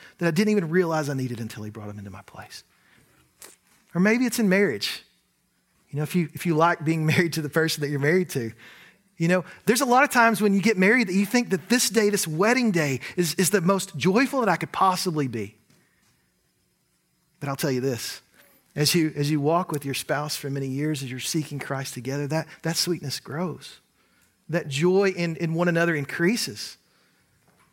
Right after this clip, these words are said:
And if that's not been your experience,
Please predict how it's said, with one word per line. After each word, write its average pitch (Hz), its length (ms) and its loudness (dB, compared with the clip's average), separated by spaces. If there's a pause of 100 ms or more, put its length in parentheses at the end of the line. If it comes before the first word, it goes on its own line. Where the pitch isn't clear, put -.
(640)
And 165 80 -2
if 180 100 -2
that's 202 200 -4
not 190 340 0 (380)
been 185 160 0
your 180 140 0
experience, - 760 -4